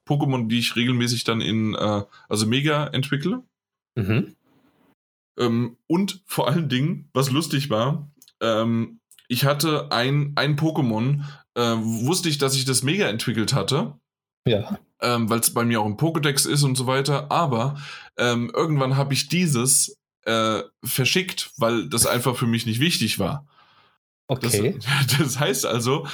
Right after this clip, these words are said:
Speaker 1: ähm, ich, ich hatte nie, und natürlich hab ich aber andere und auch ein Shiny und so weiter von dem bekommen,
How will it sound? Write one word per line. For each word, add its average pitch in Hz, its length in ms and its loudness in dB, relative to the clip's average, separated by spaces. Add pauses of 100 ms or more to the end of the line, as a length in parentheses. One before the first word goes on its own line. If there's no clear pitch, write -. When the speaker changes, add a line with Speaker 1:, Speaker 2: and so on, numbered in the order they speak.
(300)
Speaker 1:
ähm, 123 480 0
ich, 131 320 0
ich 127 140 2
hatte 160 240 2
nie, 143 320 2
und - 320 -2
natürlich 143 360 0
hab 135 120 2
ich 127 100 0
aber 107 220 0
andere 160 360 0
und 123 200 0
auch 110 120 0
ein 117 100 0
Shiny 143 440 2
und 127 140 0
so 123 100 -2
weiter 123 320 0
von 117 180 -2
dem 110 160 0
bekommen, 143 460 0